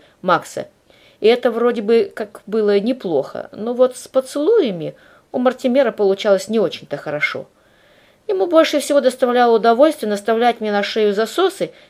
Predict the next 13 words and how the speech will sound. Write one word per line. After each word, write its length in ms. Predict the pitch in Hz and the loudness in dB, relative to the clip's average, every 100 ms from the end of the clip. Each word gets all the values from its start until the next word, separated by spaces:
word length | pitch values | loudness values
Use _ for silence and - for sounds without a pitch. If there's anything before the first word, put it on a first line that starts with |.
| - | -10
используя 580 | 202 - 285 277 262 262 | -8 4 4 6 8 8
это 260 | 247 247 | 8 0
как 200 | - - | -4 -2
отвлекающий 680 | 233 233 247 240 196 196 233 | -4 -4 -2 2 2 2 -4
манёвр, 520 | 226 254 370 302 165 - - - | -4 0 0 0 0 -4 -20 -4
чтобы 300 | - 269 254 | 2 4 4
залезть 340 | 269 311 320 | 2 0 -4
при 140 | - 247 | -4 -2
этом 240 | 254 220 | -2 -2
мне 160 | 226 220 | -2 -2
руками 360 | 202 240 226 | -2 -4 -4
под 220 | 220 214 | -4 -8
футболку. 640 | 214 262 202 165 135 - | -2 -2 -2 -6 -6 -10